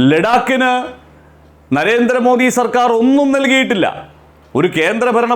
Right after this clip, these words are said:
പ്രദേശമാക്കി എന്നുള്ളതിനപ്പുറം അത് ആ നാടിന് നഷ്ടമുണ്ടാക്കിയിട്ട് മാത്രമേ ഉള്ളൂ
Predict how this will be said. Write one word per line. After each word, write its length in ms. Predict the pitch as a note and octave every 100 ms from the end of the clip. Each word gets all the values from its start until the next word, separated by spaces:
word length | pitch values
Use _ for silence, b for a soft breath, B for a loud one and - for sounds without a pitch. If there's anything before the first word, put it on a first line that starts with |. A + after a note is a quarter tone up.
| A3+
പ്രദേശമാക്കി 640 | A3 A#3 A#3 A3 A3 A#3 A3+
എന്നുള്ളതിനപ്പുറം 680 | A3+ A3+ A3 A3 G#3 G3 B2 E2+ B B B - B2+
അത് 180 | F3 A#3+ B3 B3 - D#3+
ആ 40 | A#3
നാടിന് 360 | G#3 A3 A#3 A3+ G3
നഷ്ടമുണ്ടാക്കിയിട്ട് 880 | G3+ - C4+ B3 A#3+ A#3+ A3+ A3+ A3 G#3
മാത്രമേ 360 | G#3 A3 A3 G#3+
ഉള്ളൂ 200 | G#3+ G#3